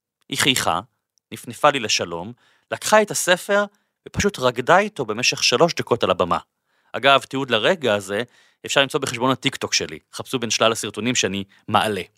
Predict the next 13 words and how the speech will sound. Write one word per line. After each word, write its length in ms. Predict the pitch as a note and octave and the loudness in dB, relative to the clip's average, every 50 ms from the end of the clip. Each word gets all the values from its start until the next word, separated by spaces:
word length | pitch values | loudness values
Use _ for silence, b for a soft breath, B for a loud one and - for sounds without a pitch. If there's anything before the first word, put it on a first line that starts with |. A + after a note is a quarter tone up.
| _ _ _ _ b b b b b b b b b b | _ _ _ _ b b b b b b b b b b
האם 160 | - D#3 F#3+ | 0 2 2
אדל 240 | A#3 F#3 D#3 D#3 E3 | 4 4 4 2 2
קראה 260 | - D#3 A2 A#2+ B2+ | 0 0 2 2 2
את 80 | C3+ - | 2 0
הספר? 560 | G#2+ - - C#3+ E3 - - G#3+ G#3 G#3 G3+ - _ _ _ _ _ _ _ _ _ _ - | -6 -4 -2 -2 -4 -2 -2 -4 -2 -2 -4 -6 _ _ _ _ _ _ _ _ _ _ 0
אין 100 | - D3 | 2 2
לי 60 | C3 A2+ | 2 2
מושג. 340 | G#2+ - - - E2 D2+ - - _ _ _ _ _ _ _ - | -4 -6 -6 -6 -6 -8 -8 -14 _ _ _ _ _ _ _ 0
האם 160 | A2+ A#2 A#2+ | 0 0 2
אדל 200 | G#2 A2+ A2+ G2+ | 2 2 0 0
תקרא 420 | - - - - - G2 G2+ A#2 | 0 -12 -10 -10 -4 2 2 2
את 100 | D3 - | 2 2
הספר? 560 | F3+ - - G#3 G#3+ G#3 - A3+ A3 G#3+ G#3 | 0 -2 0 0 0 0 2 4 4 4 2